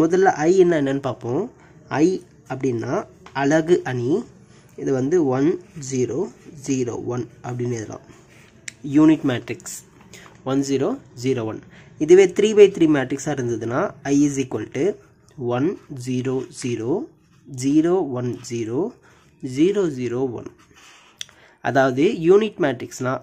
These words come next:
அலகு அணினா இந்த diagonal மூலை விட்டத்துல ஒண்ணுன்னு இருக்கும், மத்த எல்லா இடத்துலயும் ஜீரோ. சரி, இப்போ நமக்கு என்ன prove பண்ணணும்? ஏ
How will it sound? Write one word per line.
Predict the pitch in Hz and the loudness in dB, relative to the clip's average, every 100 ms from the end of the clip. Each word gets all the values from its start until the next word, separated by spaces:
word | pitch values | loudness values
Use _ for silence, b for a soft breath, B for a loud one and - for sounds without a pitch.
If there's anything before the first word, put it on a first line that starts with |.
| 131 | 0
அலகு | 165 196 156 | 2 2 0
அணினா | 120 110 117 170 294 b b _ 135 | -2 -4 -4 -2 -4 b b _ -6
இந்த | 127 113 | -4 -2
diagonal | 127 180 190 180 139 123 135 147 | 0 0 2 0 2 -2 -2 0
மூலை | 180 208 180 | 4 4 2
விட்டத்துல | 175 131 117 120 202 311 _ _ 143 | -2 -8 -4 -2 -2 -4 _ _ 2
ஒண்ணுன்னு | 151 175 180 | 4 4 4
இருக்கும், | 139 - 139 220 165 | 2 -2 -2 -2 -4
மத்த | 131 127 | -4 -4
எல்லா | 127 147 | 0 0
இடத்துலயும் | 139 127 123 127 226 277 _ _ _ - | 0 -4 -4 -2 -2 -4 _ _ _ -16
ஜீரோ. | - 120 117 120 120 - - _ _ _ _ _ | -8 -6 -4 -4 -6 -8 -20 _ _ _ _ _
சரி, | - 107 - - B B B - | -10 -8 -12 -16 B B B -6
இப்போ | 151 | 2
நமக்கு | 165 160 160 | 4 6 4
என்ன | 208 185 | 4 4
prove | 196 180 | 4 4
பண்ணணும்? | 147 139 185 | 0 2 4
ஏ | 160 | 4